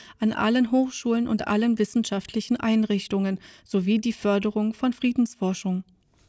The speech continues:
Um den neoliberalen Mainstream in den Wirtschaftswissenschaften kritisches Denken zur Seite zu stellen, wollen wir plurale Ansätze in Forschung und Lehre an Hochschulen,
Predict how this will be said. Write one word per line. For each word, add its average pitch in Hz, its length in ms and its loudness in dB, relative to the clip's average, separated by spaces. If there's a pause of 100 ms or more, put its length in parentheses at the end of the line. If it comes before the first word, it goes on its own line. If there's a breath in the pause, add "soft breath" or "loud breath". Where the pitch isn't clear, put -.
(3000 loud breath)
Um 226 140 4
den 208 160 4
neoliberalen 214 920 4
Mainstream 240 640 2
in 214 140 4
den 208 180 4
Wirtschaftswissenschaften 226 1300 -2
kritisches - 560 -4
Denken 220 340 0
zur - 160 -6
Seite 214 320 -2
zu - 140 -6
stellen, 208 400 0 (320 loud breath)
wollen 202 220 4
wir 226 180 2
plurale 220 580 2
Ansätze 220 540 0
in 196 320 0
Forschung 233 460 -2
und 220 180 0
Lehre 208 320 2
an 202 160 0
Hochschulen, 202 600 0